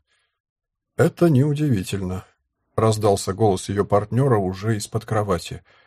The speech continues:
«Режим этой долбанной секретности. Никогда ничего никому вовремя не сообщают.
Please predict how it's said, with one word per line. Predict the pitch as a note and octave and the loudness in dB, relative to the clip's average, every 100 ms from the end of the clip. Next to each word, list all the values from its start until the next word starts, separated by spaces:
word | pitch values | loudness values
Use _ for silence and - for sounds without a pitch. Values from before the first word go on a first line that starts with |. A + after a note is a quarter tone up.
| _ | _
«Режим | - A2+ B2+ B2+ G#3 | -2 2 4 4 6
этой | G3 F3 D#3+ | 6 6 6
долбанной | C3 D#3 C#3+ C3 | 6 4 4 4
секретности. | B2+ B2 A2+ G#2+ F2+ F2+ - - F#2 _ _ | 2 0 0 -2 -2 -8 -8 -10 -12 _ _
Никогда | B2+ A2+ - D3 D3+ | -6 -4 0 2 2
ничего | A#2+ G2+ - C3+ | 2 0 2 2
никому | A2+ A2 G2+ B2 | 2 0 2 2
вовремя | G#2 A2 G2 F#2+ | 2 0 0 -4
не | F#2 F2+ G2 | -4 -4 -6
сообщают. | - G#2 G#2+ - G2+ E2 - | -2 0 0 -2 -2 -4 -8